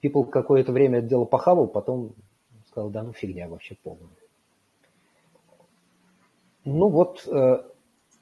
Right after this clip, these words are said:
и, наверное, еще одна группа,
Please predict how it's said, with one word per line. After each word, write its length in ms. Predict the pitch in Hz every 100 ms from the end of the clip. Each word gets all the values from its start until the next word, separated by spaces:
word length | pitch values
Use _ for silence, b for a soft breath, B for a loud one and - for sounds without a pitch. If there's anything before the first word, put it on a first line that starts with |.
| _ _ _
и, 140 | - 175
наверное, 460 | 185 180 180 180
еще 500 | 156 175 156 - 180
одна 260 | 160 139 151
группа, 640 | 143 151 151 151 139 -